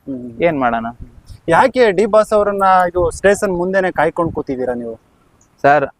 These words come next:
Speaker 2: ಅವ್ರು ಒಳ್ಳೆತನ ಸರ್.
Speaker 1: ಹ್ಮ್.
Speaker 2: ಹೇಳ್ತಾರೆ, ಅದ್ ಮಾಡಿದ್ದಾರೆ, ಇದ್ ಮಾಡಿದ್ದಾರೆ, ಆದ್ರೆ ಅವ್ರು ಒಳ್ಳೇದ್ ಮಾಡಿರೋದ್ನ ಯಾವ್ದು ತೋರಿಸ್ತಾನೆ ಇಲ್ಲಲ್ಲ.
Speaker 1: ಹ್ಮ್.
Speaker 2: ಬರ್ತ್ಡೇ ಟೈಮಲ್ಲಿ ಹೇಳ್ತಾರೆ, ಅದ್ ಹೇಳ್ಬಾರ್ದು, ಅವ್ರು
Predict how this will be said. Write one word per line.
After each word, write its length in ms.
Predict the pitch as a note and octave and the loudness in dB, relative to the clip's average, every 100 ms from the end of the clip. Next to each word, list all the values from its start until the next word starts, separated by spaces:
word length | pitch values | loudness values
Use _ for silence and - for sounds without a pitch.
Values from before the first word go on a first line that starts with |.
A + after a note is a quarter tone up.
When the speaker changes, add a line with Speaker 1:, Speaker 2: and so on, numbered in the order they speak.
| _ _ _ - | _ _ _ 0
Speaker 2:
ಅವ್ರು 340 | C3+ C3+ C3 | 2 2 0
ಒಳ್ಳೆತನ 560 | B2+ C3 C#3+ D#3 C#3+ B2+ - | 0 2 4 2 0 -6 -6
ಸರ್. 140 | A2+ - _ _ _ | -8 -8 _ _ _
Speaker 1:
ಹ್ಮ್. 100 | A#2+ A2+ _ _ _ _ _ _ _ _ _ _ _ _ _ - | -20 -20 _ _ _ _ _ _ _ _ _ _ _ _ _ 0
Speaker 2:
ಹೇಳ್ತಾರೆ, 520 | C#3 D#3 D3 C#3 B2+ | 4 4 4 2 4
ಅದ್ 240 | A#2+ C3 | 4 0
ಮಾಡಿದ್ದಾರೆ, 580 | C#3 C#3+ C#3+ C#3 C3+ C#3 | -4 -2 0 0 2 0
ಇದ್ 100 | C3+ | -4
ಮಾಡಿದ್ದಾರೆ, 600 | C#3 C3+ C3+ C3+ C3+ C3+ C#3 _ _ - _ _ _ - | -8 -6 -2 0 2 0 -4 _ _ -20 _ _ _ -2
ಆದ್ರೆ 380 | B2+ C3+ C#3 B2+ A#2 | 0 4 4 4 4
ಅವ್ರು 220 | C#3 C#3 | 2 0
ಒಳ್ಳೇದ್ 580 | C#3+ C#3 D3 F3+ G3 G3 | 0 0 4 6 4 2
ಮಾಡಿರೋದ್ನ 440 | F#3+ F#3 F3+ F3 F3 | -2 0 0 0 2
ಯಾವ್ದು 220 | F3 F3 | 0 0
ತೋರಿಸ್ತಾನೆ 560 | F3 G3 F#3+ F#3+ E3+ | 0 0 0 -2 -2
ಇಲ್ಲಲ್ಲ. 260 | C#3+ B2+ B2+ | 0 2 0
Speaker 1:
ಹ್ಮ್. 440 | C3+ _ - C3 A#2 _ _ - _ _ _ _ _ _ _ _ - C3+ | -2 _ -16 -14 -14 _ _ -20 _ _ _ _ _ _ _ _ -10 -2
Speaker 2:
ಬರ್ತ್ಡೇ 440 | C3+ C#3 D#3 D#3 | 0 0 0 0
ಟೈಮಲ್ಲಿ 420 | D#3 D3+ D3+ D3 | -2 -2 -2 0
ಹೇಳ್ತಾರೆ, 920 | D3 D3 C#3 C#3+ C#3+ C#3+ C3 - - B2+ | 2 2 2 2 2 2 2 -2 -8 -4
ಅದ್ 260 | B2+ C3 | -4 0
ಹೇಳ್ಬಾರ್ದು, 520 | C#3+ E3 D#3 D3+ C#3+ | 2 4 4 2 2
ಅವ್ರು 420 | C3+ C3+ C3 C3 | 0 2 2 2